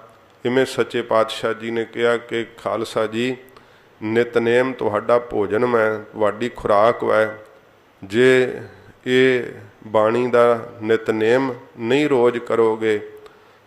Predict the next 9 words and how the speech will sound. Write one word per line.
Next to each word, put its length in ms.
ਤੇ 100
ਮਹਾਰਾਜ 460
ਕਹਿੰਦੇ 360
ਫਿਰ 280
ਜਿਉਂਦੇ 480
ਨਹੀਂ 180
ਰਹਿ 200
ਸਕਦੇ, 460
ਫਿਰ 240